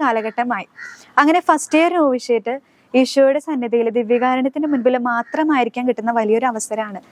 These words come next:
ആ കാലഘട്ടത്തിൽ വീട്ടുകാർക്ക് കാണാനോ ഞങ്ങളോട് സംസാരിക്കാനോ അനുവാദമില്ല. അങ്ങനെ കറക്റ്റ് ഒരു വർഷം കഴിയുന്ന സമയം, ഡിസംബർ പതിനാലാം തീയതി വീണ്ടും അപ്പയും അമ്മയും അനിയത്തിമാരും അമ്മാമ്മയൊക്കെ കൂടി കാണാൻ വരാം. ആ സമയത്ത്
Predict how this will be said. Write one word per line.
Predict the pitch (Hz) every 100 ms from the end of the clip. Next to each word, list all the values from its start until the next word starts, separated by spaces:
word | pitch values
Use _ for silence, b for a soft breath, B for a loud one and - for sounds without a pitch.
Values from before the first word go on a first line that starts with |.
| B B B 359
ആ | 370
കാലഘട്ടത്തിൽ | 403 320 294 285 277 277 262 - _ 233
വീട്ടുകാർക്ക് | 247 262 254 247 294 294
കാണാനോ | 254 226 220 226 220 226
ഞങ്ങളോട് | 233 247 262 269
സംസാരിക്കാനോ | 240 226 214 214 233 262
അനുവാദമില്ല. | 220 202 214 214 175 B B B B 285
അങ്ങനെ | 302 349 349
കറക്റ്റ് | 330 - 359
ഒരു | 302 311
വർഷം | 294 311 311
കഴിയുന്ന | 294 247 240 262
സമയം, | 247 233 208
ഡിസംബർ | 226 - 233 254 269
പതിനാലാം | 247 226 226 233 277 277
തീയതി | 233 202 190 B B B - 233
വീണ്ടും | 269 262 294 233 - 240
അപ്പയും | - 285 302 262 233
അമ്മയും | 233 233 214 214
അനിയത്തിമാരും | 220 214 240 240 247 247
അമ്മാമ്മയൊക്കെ | 226 226 247 247
കൂടി | 254 247 254
കാണാൻ | 214 202 220
വരാം. | 214 180 b b b b -
ആ | 285
സമയത്ത് | - 339 277 254 -